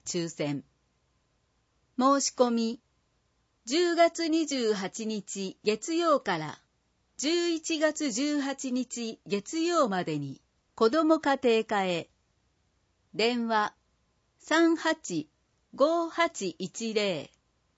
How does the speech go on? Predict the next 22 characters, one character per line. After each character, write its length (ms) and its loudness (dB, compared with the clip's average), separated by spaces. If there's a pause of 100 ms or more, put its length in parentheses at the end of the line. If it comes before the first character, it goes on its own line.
(920)
な 340 6
お、 140 -8 (280)
受 180 -4
講 280 2
日 240 -2 (100)
程 320 2 (140)
等 380 0 (180)
詳 280 4
し 240 0
い 20 -
募 160 -2
集 320 -2
要 260 2
領 240 2
に 140 -4
つ 180 -8
い 80 -4
て 140 -4
は、 260 -6 (460)
事 180 -6
前 180 6
に 400 0